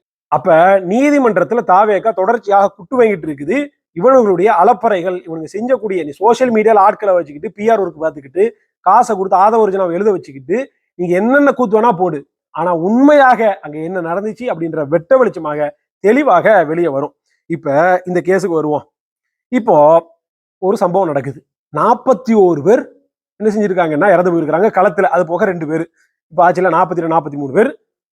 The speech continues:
இறந்து போயிருக்காங்க. இப்ப குறைந்தபட்சம் தார்மீக பொறுப்பேற்று இந்த பரதேசி விஜய் என்ன செஞ்சிருக்கணும்?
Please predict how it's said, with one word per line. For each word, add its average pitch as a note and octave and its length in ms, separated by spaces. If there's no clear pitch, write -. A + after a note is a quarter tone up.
இறந்து F#3+ 320
போயிருக்காங்க. C#3+ 360
இப்ப G3 240
குறைந்தபட்சம் C4 640
தார்மீக A#3 400
பொறுப்பேற்று F3+ 460
இந்த A3+ 120
பரதேசி G3 400
விஜய் F#3 160
என்ன F#3 120
செஞ்சிருக்கணும்? E3+ 500